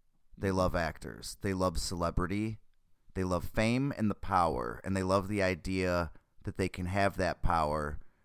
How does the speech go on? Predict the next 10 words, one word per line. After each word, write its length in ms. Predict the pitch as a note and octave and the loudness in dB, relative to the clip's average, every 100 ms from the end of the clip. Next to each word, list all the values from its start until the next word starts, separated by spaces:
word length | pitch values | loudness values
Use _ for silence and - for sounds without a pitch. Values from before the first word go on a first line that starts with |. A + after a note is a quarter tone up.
| - | -8
and 140 | F2+ | -4
take 260 | - G2 - | 0 -2 -2
that 180 | F2+ - | -6 -2
power 280 | F2 D#2 E2+ | -2 2 0
from 180 | G2 | 0
other 200 | E2+ F2+ | 0 -4
people. 520 | F2 G2 E2+ C2+ C#2 - - - - - - - - _ _ _ - - - | -2 -4 -4 -6 -6 -10 -16 -18 -18 -18 -20 -20 -20 _ _ _ -20 -20 -2
Musicians, 840 | A#2+ B2 G#2+ C3 B2+ G#2 F2+ E2+ - | 4 4 6 4 4 0 -2 -4 -8
same 420 | - - F2+ F2 | -10 -6 -4 -4
thing. 540 | F#2 C3+ C3+ F2+ D2+ | 0 2 4 2 -6